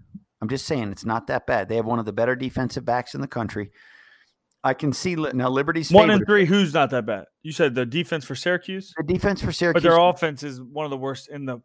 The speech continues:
Speaker 2: planet.
Speaker 1: DeVito, DeVito will pork you any which way he can, sideways, up and down, every which way.
Speaker 2: Yards per play on that offense
Speaker 1: Yeah,
Speaker 2: is dreadful.
Speaker 1: lunacy, lunacy. But I'm just saying in general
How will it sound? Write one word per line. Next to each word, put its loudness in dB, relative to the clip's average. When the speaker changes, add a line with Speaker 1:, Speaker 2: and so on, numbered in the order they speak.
Speaker 2:
planet. 0
Speaker 1:
DeVito, 6
DeVito 0
will -4
pork -6
you -6
any -6
which -8
way -4
he -10
can, -8
sideways, -2
up -2
and -4
down, -2
every -4
which -6
way. 4
Speaker 2:
Yards 6
per 0
play 6
on 2
that 2
offense 0
Speaker 1:
Yeah, 2
Speaker 2:
is -4
dreadful. 0
Speaker 1:
lunacy, 0
lunacy. 2
But 4
I'm 2
just -2
saying 0
in -2
general -4